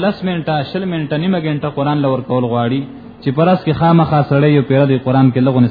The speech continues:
سبق وایي. حضرت عثمان ابن عفان رضی الله تعالی عنه، هغه به وایي چې ما له په دې خبره ډېر خفګان راځي چې ما باندې داسې یو ورځ راشي چې زه پای کې د الله کتاب ته ونه ګورم. ما له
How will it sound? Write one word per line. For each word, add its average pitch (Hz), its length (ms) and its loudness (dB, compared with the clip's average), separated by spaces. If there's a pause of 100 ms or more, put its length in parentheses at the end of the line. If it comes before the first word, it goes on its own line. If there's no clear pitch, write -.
سبق 110 280 -2
وایي. 95 160 -10 (840)
حضرت 180 320 -6 (1600)
عثمان 185 400 -4
ابن 170 140 -6
عفان 170 480 -4
رضی 156 260 -4
الله 151 320 -4 (180)
تعالی 147 360 -2
عنه، 170 160 -8 (920)
هغه 156 180 -2
به 214 80 0
وایي 233 160 2
چې 208 80 -6 (140)
ما 233 100 0
له 214 100 -2
په 185 180 -10
دې 220 180 -2
خبره 190 280 -2
ډېر 226 180 2
خفګان 156 320 0 (120)
راځي 120 220 -4 (640)
چې 156 140 -6
ما 185 100 2
باندې 190 260 0
داسې 196 200 0
یو 170 120 2
ورځ 175 140 0 (100)
راشي 180 200 0
چې 160 140 -6
زه 165 40 -2
پای 156 180 0
کې 151 100 -2
د 147 40 0
الله 143 220 0 (100)
کتاب 131 320 0
ته 123 60 0
ونه 120 260 2
ګورم. 101 240 -4 (1700)
ما 156 160 0
له 180 80 2